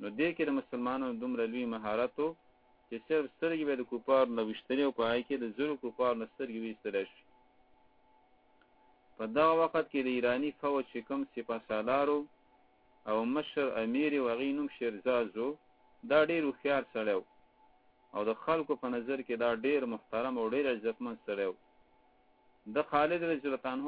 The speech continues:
تر صلحې پیشکش وکړو، وایي چې صلح کوو. خالد رضی الله عنه وایي صحیح ده، صلح کوو، خو شرطونه یې ورته ذکر کړل. خالد رضی الله عنه ویل صلح کوو، خو دا، دا شرطونه به وي. هغه <clears throat> شیرزاد چې کله دا شرطونه واورېدل،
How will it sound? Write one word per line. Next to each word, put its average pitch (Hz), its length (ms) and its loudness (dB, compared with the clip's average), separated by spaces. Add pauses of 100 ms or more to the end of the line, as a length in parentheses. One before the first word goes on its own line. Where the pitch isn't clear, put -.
تر 123 180 0
صلحې 131 360 -6
پیشکش 110 420 -4
وکړو، 101 160 -8 (200)
وایي 110 200 -4
چې 123 200 -8
صلح 156 320 -4
کوو. 117 320 -2 (920)
خالد 135 280 2
رضی 156 260 0
الله 131 160 -2
عنه 143 120 0
وایي 135 160 0
صحیح 135 280 -4
ده، 113 140 -2
صلح 131 320 -6
کوو، 139 260 -4
خو 123 60 -16 (100)
شرطونه 123 440 -2
یې 131 60 4
ورته 113 200 0
ذکر 107 340 -2
کړل. 92 220 -6 (1400)
خالد 131 200 0
رضی 131 220 -4
الله 120 40 -2
عنه 131 140 -4
ویل 131 240 0
صلح 123 300 -6
کوو، 143 200 -4
خو 117 120 -4
دا، 127 140 0
دا 117 140 -2
شرطونه 113 480 -6
به 95 100 -2
وي. 95 80 -6 (1080)
هغه 147 300 4 (260)
<clears throat> - 360 -10
شیرزاد 131 480 -2
چې - 120 -8
کله 131 240 -2
دا 123 140 0
شرطونه 117 460 -4
واورېدل، 131 480 2